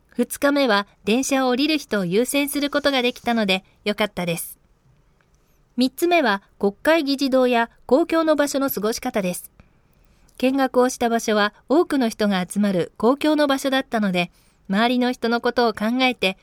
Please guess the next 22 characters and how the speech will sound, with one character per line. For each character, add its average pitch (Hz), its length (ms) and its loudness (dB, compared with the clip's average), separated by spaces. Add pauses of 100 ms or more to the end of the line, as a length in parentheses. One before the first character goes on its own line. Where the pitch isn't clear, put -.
(160)
静 294 260 -4
か 269 140 -2
に 233 100 0
す 226 100 -6
る 226 120 2
こ 254 100 2
と 247 120 2
が 214 120 -2
大 220 240 -2
切 269 240 -4
だ 285 140 0
と 277 180 0 (220)
学 196 220 0
び 202 100 0
ま 202 120 0
し - 80 -6
た。 - 140 -4 (1800)
松 214 220 -4
野 269 140 2
小 226 280 0
六 180 300 -2
年、 262 220 0